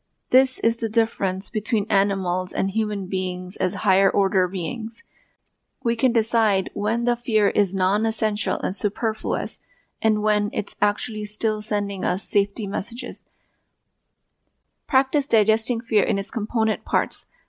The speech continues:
that gives you authority over it, rather than having the fear having authority over you.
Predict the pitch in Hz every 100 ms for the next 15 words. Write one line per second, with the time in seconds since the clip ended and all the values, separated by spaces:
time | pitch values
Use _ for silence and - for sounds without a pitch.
0 | _ - 202 233 220 240 226 214 - 220
1 | 214 190 180 - - - - _ _ _
2 | _ 208 214 240 254 220 214 214 226 208
3 | 220 214 214 214 208 214 208 208 202 208
4 | 202 190 196 185 196 214 196 226